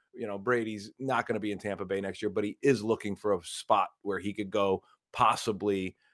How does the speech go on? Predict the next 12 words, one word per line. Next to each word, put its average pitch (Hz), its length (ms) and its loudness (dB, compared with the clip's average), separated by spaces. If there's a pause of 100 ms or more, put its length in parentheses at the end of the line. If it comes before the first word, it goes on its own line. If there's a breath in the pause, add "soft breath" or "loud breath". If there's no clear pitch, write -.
(200)
uh, 90 300 0
you 110 180 0
know, 92 160 -2
have 107 340 0
the 110 80 -4
type 101 340 -2
of 90 160 -14
tools 107 380 -2
around 98 440 0
him, 95 520 -4
you 82 260 -14
know, 87 300 -4